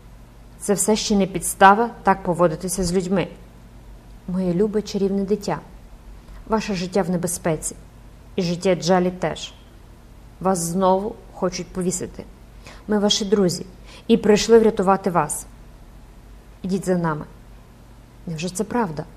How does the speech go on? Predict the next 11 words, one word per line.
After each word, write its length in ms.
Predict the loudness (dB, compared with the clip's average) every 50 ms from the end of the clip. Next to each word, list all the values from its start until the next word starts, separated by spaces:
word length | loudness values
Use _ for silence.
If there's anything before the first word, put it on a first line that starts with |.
| -16 -4
вигукнула 460 | 0 2 2 2 2 0 2 2 2 2
вона 240 | 2 2 0 2
вражено. 400 | 2 4 4 2 2 0 -6 -8 -12 -14 -20 -20 -20 -20 -20 -20 -20 -20 -20 -20 -20 -20 -10 -4 -2
«Істинна 420 | -2 -2 -2 -4 -6 -6 -6 -6
правда. 380 | -6 -4 -4 -4 -4 -4 -8 -12 -16 -18 -20 -20 -20 -20 -20 -12 0
Тікаємо 400 | 4 6 8 10 10 10 8 6
скоріше». 500 | 2 2 2 4 4 4 4 0 -2 -8 -10 -14 -20 -20 -20 -20 -20 -20 -20 -20 -20 2 6
«О, 180 | 10 10 12 12
радість!» — 440 | 10 8 6 2 -2 -6 -8 -6 -2
пробурмотіла 640 | 0 0 2 2 0 0 0 0 -2 -2 0 0 0
вона. 320 | 0 0 -2 -2 -2 -4